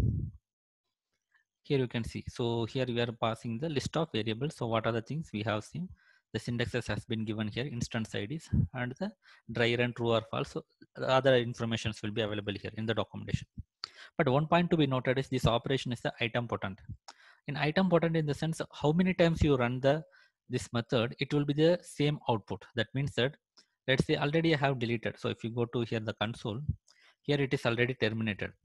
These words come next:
So now if I go to here and if I still execute the same thing again,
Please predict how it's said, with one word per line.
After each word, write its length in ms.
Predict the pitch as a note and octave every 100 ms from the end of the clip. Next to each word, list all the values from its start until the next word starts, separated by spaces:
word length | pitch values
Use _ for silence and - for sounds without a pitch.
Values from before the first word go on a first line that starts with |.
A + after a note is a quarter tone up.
| - -
So 120 | C#3
now 220 | A#2 C3+
if 160 | D#3 -
I 60 | C3+
go 220 | B2+ B2
to 60 | C3+
here 220 | - A2
and 180 | A2+ A#2
if 80 | A2+
I 160 | A#2 A#2
still 320 | - - D3+ E3
execute 360 | C3 E3+ C3+
the 100 | B2+
same 260 | - B2 C3
thing 220 | C#3 A2+
again, 340 | G2 F#2+ D3+